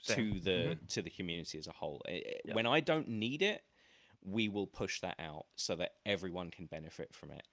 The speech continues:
Speaker 2: Um, and I still feel bad that I'm <laughs> withholding it for the, for the, for the time being, but that helps me sleep a little bit, knowing that that work will not go to waste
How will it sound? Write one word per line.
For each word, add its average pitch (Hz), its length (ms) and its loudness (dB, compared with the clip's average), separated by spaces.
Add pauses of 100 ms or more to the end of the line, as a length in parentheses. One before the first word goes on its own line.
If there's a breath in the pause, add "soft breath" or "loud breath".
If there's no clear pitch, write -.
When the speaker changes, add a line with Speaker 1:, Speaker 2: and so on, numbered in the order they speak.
(500)
Speaker 2:
Um, 82 420 0 (360)
and 87 420 -2
I 185 80 -6
still 180 220 2
feel 208 180 6
bad 180 420 8 (260)
that 123 80 2
I'm 107 200 4
<laughs> - 0 -
withholding 156 500 8
it - 180 4
for - 100 -2
the, 123 120 2
for - 200 -6
the, 117 200 0
for - 120 -8
the 110 80 -6
time 101 260 -2
being, 87 440 4 (760 soft breath)
but 104 360 6
that 110 300 6 (160)
helps - 300 0
me 98 120 0
sleep 90 320 -2
a - 20 -4
little 76 180 -4
bit, - 220 -4
knowing 87 400 -2
that - 160 -2
that 92 240 2
work 95 380 2
will 95 80 -6
not 92 200 -6
go 87 120 0
to 87 120 -8
waste 82 640 -6